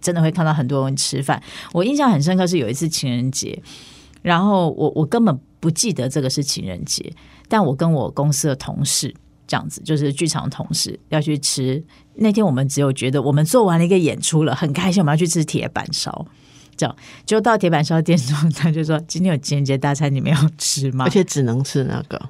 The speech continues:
Speaker 1: 对，而且只有情人节大餐。然后我们就想说：“哦，好啊，那就吃了。”但这并不代表任何东西，我们只吃了一个大餐。
Speaker 2: 有代表啊，因为你们花了冤枉钱。
Speaker 1: <laughs> 对，对，对，冤枉钱。
Speaker 2: 会比较贵。
Speaker 1: 呃，对，对，呃，对，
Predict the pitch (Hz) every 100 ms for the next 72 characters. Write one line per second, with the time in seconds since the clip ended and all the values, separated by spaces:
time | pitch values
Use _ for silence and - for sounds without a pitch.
0 | _ 294 247 - - 262 285 - 202 175
1 | 180 170 165 196 170 180 160 160 - -
2 | 226 254 226 254 185 196 208 - - 151
3 | - 135 160 175 165 - - 135 127 -
4 | - _ _ - - - - 262 240 _
5 | - - - 269 - 254 160 147 160 131
6 | - 135 131 - - 139 - 143 139 131
7 | 156 139 120 131 123 - - - - -
8 | 180 180 277 240 202 156 156 175 240 233
9 | 151 160 185 175 165 170 156 131 208 -
10 | 185 233 208 214 247 349 262 208 - -
11 | 440 392 277 294 277 233 247 220 220 226
12 | 233 208 156 - 185 175 220 220 196 180
13 | 151 185 156